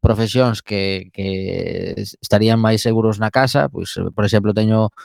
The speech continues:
eh, unha nova de fai tres días, non sei se continúa a situación, pois que en,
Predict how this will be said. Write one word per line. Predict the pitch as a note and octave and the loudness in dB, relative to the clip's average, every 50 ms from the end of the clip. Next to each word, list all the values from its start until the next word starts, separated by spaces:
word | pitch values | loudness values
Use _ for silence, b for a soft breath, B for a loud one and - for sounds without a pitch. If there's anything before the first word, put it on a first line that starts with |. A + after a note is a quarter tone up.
| B B B B B _ | B B B B B _
eh, | A2+ A2 G#2+ G#2 | 2 2 2 2
unha | G#2+ G2+ G#2 G#2+ G#2+ G#2 A2 A2 | 0 -2 -2 -2 -2 0 0 2
nova | A2+ A2 A2 A2 | 2 2 2 2
de | G#2+ G#2 | 0 -2
fai | - - A2+ A2+ A2 G2+ | -2 0 0 0 -2 -2
tres | - A2 A2 G2+ | -2 -2 0 2
días, | A2+ C3 C3 A#2+ | 2 2 2 2
non | G#2+ G#2 G2+ G#2 | 2 0 0 -2
sei | G#2+ | -4
se | G2+ - G#2+ | -4 -6 -8
continúa | G2 - G#2+ G2+ F#2+ G#2+ G#2 A2 A2 A2 A2 G#2+ | -4 -2 -2 -2 -2 -2 -2 -2 -2 -2 -2 -2
a | |
situación, | A2+ G2+ A2+ A2 G#2+ - B2 A#2+ A#2+ | -2 -2 -2 -4 -2 0 -2 -2 -2
pois | A#2 - A2+ G#2 - | -2 -4 -6 -6 -4
que | _ G#2 G2 G2 - - | _ -4 -2 -2 -4 -6
en, | G#2 G2+ G2 | -6 -6 -6